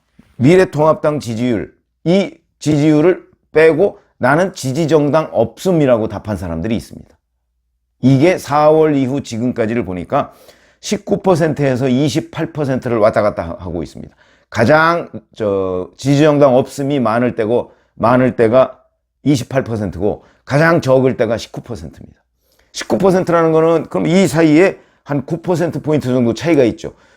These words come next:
그러니까 구 퍼센트 포인트의 차이는 어떤 때는 미래통합당을 지지했다가,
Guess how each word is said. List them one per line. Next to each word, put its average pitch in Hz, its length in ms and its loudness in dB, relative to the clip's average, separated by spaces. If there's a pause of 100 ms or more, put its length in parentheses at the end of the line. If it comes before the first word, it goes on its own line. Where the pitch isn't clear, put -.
그러니까 196 280 0
구 196 140 -2
퍼센트 180 400 -2
포인트의 165 400 0
차이는 165 600 0 (200)
어떤 139 460 0
때는 143 580 2
미래통합당을 110 680 0
지지했다가, - 580 -10